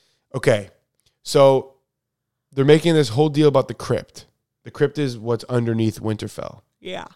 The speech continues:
Speaker 1: They're making a whole big deal about who's going under, who's staying in the crypt, blah, blah, blah, blah, blah, blah. That's part one. Part two is Arya.
Speaker 2: Mm-hmm.
Speaker 1: I, I'm, I, I,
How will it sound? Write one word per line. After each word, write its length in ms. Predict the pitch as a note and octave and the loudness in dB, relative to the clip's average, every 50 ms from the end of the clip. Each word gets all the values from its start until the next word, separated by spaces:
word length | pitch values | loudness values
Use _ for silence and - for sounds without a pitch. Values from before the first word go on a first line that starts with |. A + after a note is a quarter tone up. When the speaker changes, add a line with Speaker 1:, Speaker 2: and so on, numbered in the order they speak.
| _ _ _ _ | _ _ _ _
Speaker 1:
They're 100 | - A#2+ | -4 0
making 240 | B2+ B2+ A#2 A#2+ A#2 | 0 0 2 0 -2
a 60 | A2 | -2
whole 200 | G2 G#2 B2 C3+ D3 | 0 0 0 2 2
big 180 | D#3+ D#3+ C#3+ | 2 0 0
deal 200 | B2 C3+ C3+ B2+ | 0 0 2 2
about 220 | B2 A2+ A2 G#2+ G#2 | 2 2 0 -2 -2
who's 240 | A2+ B2+ C3+ C#3 | -2 -2 -2 0
going 280 | C3+ D3+ D#3 D#3 D3+ D3 | 4 4 6 6 6 6
under, 520 | C#3 C3+ C3+ B2+ C#3 C#3 C3+ C3 B2+ B2 - _ - | 6 6 6 8 8 8 8 6 4 0 -4 _ -14
who's 200 | A2+ B2+ C3+ C3 | -10 -8 -6 -6
staying 360 | - - D3+ C#3 C3+ C#3 C3+ | -2 0 0 2 2 2 0
in 80 | C#3 C3+ | 0 -2
the 80 | C3 B2 | -2 -4
crypt, 400 | - C3+ B2+ B2 A#2+ A2+ - - | -2 2 2 2 2 0 -2 -6
blah, 80 | A#2+ A#2 | -4 -2
blah, 80 | A#2+ A#2+ | -2 0
blah, 220 | A#2 A#2 A#2 A#2 | 0 0 0 0
blah, 160 | A#2 A2+ A2 A2 | -2 -2 -4 -4
blah, 80 | A2 | -4
blah. 160 | A2 G#2 F#2+ - _ _ _ _ _ _ _ _ _ _ _ _ _ _ _ _ _ _ _ _ _ _ _ _ _ _ _ _ _ _ _ _ _ _ _ _ _ _ _ _ _ _ _ _ _ _ _ _ _ _ _ _ _ | -6 -8 -8 -10 _ _ _ _ _ _ _ _ _ _ _ _ _ _ _ _ _ _ _ _ _ _ _ _ _ _ _ _ _ _ _ _ _ _ _ _ _ _ _ _ _ _ _ _ _ _ _ _ _ _ _ _ _
That's 260 | - B2 B2 - - - - _ _ _ | 0 0 0 0 -2 -10 -18 _ _ _
part 200 | - A#2+ A#2+ F#2+ | 0 0 2 2
one. 240 | A#2 A2 G#2+ G2+ - - _ | 2 0 -2 -2 -4 -6 _
Part 260 | - C3 B2 - - | -2 0 0 -2 -4
two 560 | - - - A3+ A#3 G#3 E3+ D3+ D3 D3 - - _ _ | -6 -2 2 2 4 6 6 6 6 2 0 -6 _ _
is 540 | C3+ C3+ B2 A#2+ A#2 A2+ A2+ A2 G#2+ - - _ _ _ _ _ _ _ _ _ - | -2 0 0 2 0 0 -2 -4 -6 -10 -12 _ _ _ _ _ _ _ _ _ 0
Arya. 580 | B2 B2+ C3 B2+ A#2+ A2+ G#2 - - - - _ _ _ _ _ _ _ _ _ _ _ _ _ | 4 6 6 6 6 4 2 -4 -8 -14 -18 _ _ _ _ _ _ _ _ _ _ _ _ _
Speaker 2:
Mm-hmm. 200 | G3 F#3 F#3 F#3+ F#3 F3+ F3+ F#3 _ _ _ - | _ _ _ _ _ _ _ _ _ _ _ 0
Speaker 1:
I, 400 | A#2 A#2+ A#2+ A#2+ A#2+ B2 A#2+ - - | 2 4 4 4 2 2 -2 -4 -6
I'm, 200 | C3+ B2+ C3 C#3 - | -6 -4 -4 -6 -8
I, 120 | C#3 C3+ C#3 - - | -10 -10 -10 -10 -6
I, 160 | - C3+ C#3 | -4 -2 -2